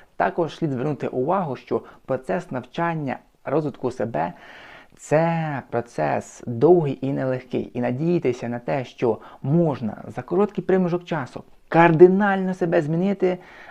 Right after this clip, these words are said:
на це б я не надіявся. Процес розвитку себе — це марафон,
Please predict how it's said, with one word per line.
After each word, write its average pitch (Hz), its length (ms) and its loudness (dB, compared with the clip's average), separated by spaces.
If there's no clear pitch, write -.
на 131 180 -2
це 190 240 0
б 170 80 -6
я 143 200 0
не 139 100 0
надіявся. 117 680 -4
Процес 151 540 0
розвитку 143 420 -2
себе — 156 520 0
це 135 460 -6
марафон, 135 680 -2